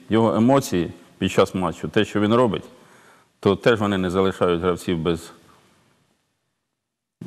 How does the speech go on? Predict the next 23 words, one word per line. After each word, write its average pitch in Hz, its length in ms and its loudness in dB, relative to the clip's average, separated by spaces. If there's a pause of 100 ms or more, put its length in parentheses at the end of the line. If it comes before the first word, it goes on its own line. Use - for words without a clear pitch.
(2250)
не 110 100 6
залишають 123 600 2
без 113 160 0
уваги 87 280 -2 (680)
під 104 140 -2
час 113 220 2
матчу. 92 320 -4
І 143 140 -2
під 120 280 -6
час 120 200 2
матчу 127 300 -2
він 98 200 -2 (680)
весь 110 180 4
час - 260 0
в 101 40 -2
роботі, 113 360 0
як 92 120 -2
то 98 120 -6
кажуть, 90 340 -4 (1000)
весь 101 200 0
час - 400 -4
коригує, 110 640 2 (1160)
надає 98 480 2